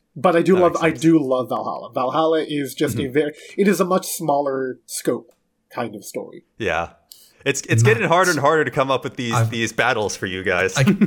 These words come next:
Speaker 3: okay, so I've got one for you.
Speaker 1: Oh,
Speaker 3: And
Speaker 2: All right.
Speaker 1: okay.
Speaker 3: this is either gonna be a great one or terrible. So,
Speaker 2: <laughs>
Speaker 3: you have one option, which is anime ends. No new series will ever air again. There will be no more anime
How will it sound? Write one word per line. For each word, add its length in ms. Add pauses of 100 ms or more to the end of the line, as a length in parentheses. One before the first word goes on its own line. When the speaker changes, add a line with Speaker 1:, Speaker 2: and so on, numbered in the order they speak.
(140)
Speaker 3:
okay, 160
so 120
I've 180
got 100
one 200
for 80
you. 420
Speaker 1:
Oh, 80
Speaker 3:
And 100
Speaker 2:
All 60
right. 140
Speaker 1:
okay. 180
Speaker 3:
this 140
is 60
either 200
gonna 240
be 140
a 160
great 340
one 300
or 180
terrible. 560 (460)
So, 680
Speaker 2:
<laughs> 1400
Speaker 3:
you 220
have 160
one 180
option, 320
which 180
is 220
anime 460 (100)
ends. 480
No 320
new 200
series 460
will 160 (100)
ever 320
air 240
again. 460
There 100
will 60
be 140
no 320
more 200
anime 440